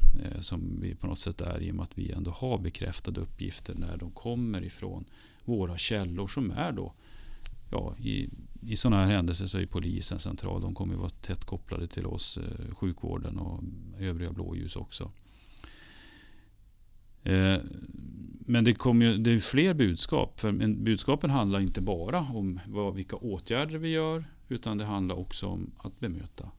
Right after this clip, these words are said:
felaktigheter. Och vi är ganska mycket i sin, i vår linda där. Det, det här är tidigt. Eh, och, och ingen egentligen länsstyrelse har någon större träning i det.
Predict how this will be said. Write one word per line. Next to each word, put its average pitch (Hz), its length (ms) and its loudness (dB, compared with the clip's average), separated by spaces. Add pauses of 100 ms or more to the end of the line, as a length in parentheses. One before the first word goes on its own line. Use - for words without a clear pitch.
(200)
felaktigheter. - 680 -10
Och 98 100 -2
vi 107 60 2
är 113 100 4
ganska 101 500 0
mycket 101 280 -2
i 95 80 -2
sin, 92 340 -4
i 101 120 -4
vår 98 180 -4
linda 113 480 -2
där. 107 280 -10
Det, 98 300 -2 (220)
det 101 60 -6
här 104 100 -2
är 127 60 -2
tidigt. 104 640 -6 (920)
Eh, 92 580 2
och, 98 340 0
och 95 100 0
ingen 107 360 4
egentligen 92 520 2
länsstyrelse 92 800 0
har 92 160 -2
någon 90 160 0
större 92 280 -2
träning 98 500 -2
i 80 120 -4
det. - 140 -8